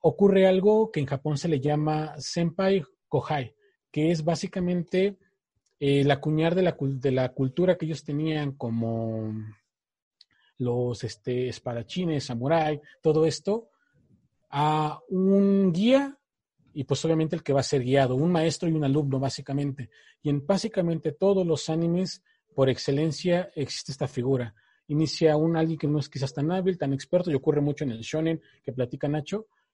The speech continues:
y es, eh, guiado por una o por varias personas hasta que va evolucionando y desarrollándose una historia, pues, más compleja o ya un personaje más completo también.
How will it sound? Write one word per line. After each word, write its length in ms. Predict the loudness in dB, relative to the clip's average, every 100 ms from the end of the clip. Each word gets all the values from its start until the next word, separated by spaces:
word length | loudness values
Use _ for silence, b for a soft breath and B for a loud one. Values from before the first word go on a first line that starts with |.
| _
y 220 | -2 2
es, 320 | 2 0 -10 _ _ _
eh, 340 | -2 -2 -2 -2
guiado 640 | 4 6 6 6 2 2
por 160 | 0
una 240 | 2 2 0
o 80 | -2
por 140 | -2
varias 300 | 0 0 -2
personas 580 | -6 -10 -6 -6 -6 -8
hasta 240 | -14 -14 -10
que 120 | -4
va 100 | -2
evolucionando 840 | -2 -4 -6 -6 -4 -4 -4 -8 _ _ _
y 80 | -8
desarrollándose 760 | -6 -4 -4 -2 -2 -4 -4 -4
una 100 | -4
historia, 320 | -4 -6 -6
pues, 300 | -8 -12 -8
más 580 | -6 -4 -6 -8 -10 -18 _ _
compleja 580 | -2 0 2 2 0 -8
o 100 | -4
ya 120 | -2
un 80 | -2
personaje 640 | -2 -4 -4 -4 -6 -10 b b -4
más 260 | -2 -2
completo 480 | -2 -8 -4 -6 -6
también. 360 | -6 -4 -4